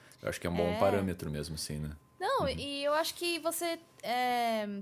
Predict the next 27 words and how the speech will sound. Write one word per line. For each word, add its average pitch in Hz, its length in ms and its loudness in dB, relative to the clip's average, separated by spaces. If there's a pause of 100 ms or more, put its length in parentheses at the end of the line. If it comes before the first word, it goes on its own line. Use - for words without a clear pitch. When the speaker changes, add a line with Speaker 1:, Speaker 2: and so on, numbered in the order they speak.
(180)
Speaker 2:
tem 330 200 0
que 285 680 0
desenvolver 240 640 0
uma 226 200 0
casca 220 420 -2
um 214 40 -8
pouco 226 300 -6 (100)
grossa, 208 600 2
sabe? 214 340 0
De 196 120 -6
você, 202 960 -2
Speaker 1:
Uhum. 185 140 0
Speaker 2:
por 233 120 0
exemplo, 220 280 0
às 214 120 0
vezes 240 280 2
eu 247 120 4
não 392 140 0
acho 294 240 4
que 220 80 -12
tá 240 140 0
bom. 185 400 -6 (200)
E 202 120 -2
aí 220 200 2
eu 233 140 2
mando, 262 680 0
Speaker 1:
Uhum. 480 200 -2